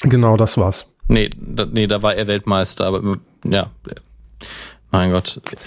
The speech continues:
Speaker 2: ein trauriger Unfall.
Speaker 1: Äh, ja, nicht schön. Ähm, und dann haben wir noch,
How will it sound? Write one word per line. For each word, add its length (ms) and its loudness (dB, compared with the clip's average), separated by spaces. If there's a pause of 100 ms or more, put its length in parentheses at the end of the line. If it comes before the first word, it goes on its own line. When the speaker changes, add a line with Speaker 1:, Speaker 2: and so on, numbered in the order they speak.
Speaker 2:
ein 120 -2 (200)
trauriger 320 2
Unfall. 1000 2
Speaker 1:
Äh, 440 0
ja, 180 0 (140)
nicht 180 2
schön. 260 0 (760)
Ähm, 520 4 (220)
und 340 2
dann 280 0
haben 360 4
wir 100 6
noch, 540 2